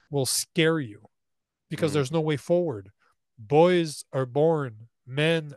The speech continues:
Speaker 1: are made through trials and tribulations.
Speaker 2: Yeah, it's so true.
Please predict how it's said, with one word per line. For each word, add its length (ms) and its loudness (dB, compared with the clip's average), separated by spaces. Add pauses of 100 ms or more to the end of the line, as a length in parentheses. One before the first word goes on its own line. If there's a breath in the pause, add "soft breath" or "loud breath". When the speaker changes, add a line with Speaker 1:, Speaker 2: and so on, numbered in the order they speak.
Speaker 1:
are 140 -4
made 360 -6
through 180 -14
trials 380 -4
and 100 -12
tribulations. 920 -10 (1080)
Speaker 2:
Yeah, 260 -14 (1000)
it's 220 -20
so 220 -12
true. 480 -8